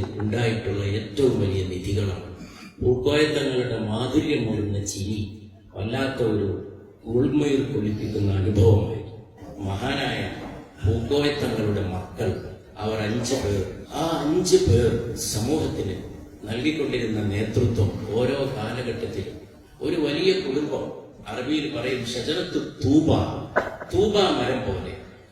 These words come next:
അതിന്റെ വേര് ആഴത്തിലേക്ക് പോകുമ്പോൾ ചില്ലകൾ മാനത്തും സമൂഹത്തിലും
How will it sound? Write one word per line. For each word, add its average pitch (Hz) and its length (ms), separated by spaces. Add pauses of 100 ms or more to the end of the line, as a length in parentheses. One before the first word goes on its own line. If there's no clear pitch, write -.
(100)
അതിന്റെ 143 280 (100)
വേര് 165 320 (220)
ആഴത്തിലേക്ക് 143 640
പോകുമ്പോൾ 104 460 (440)
ചില്ലകൾ 160 460 (180)
മാനത്തും 147 480 (140)
സമൂഹത്തിലും 135 600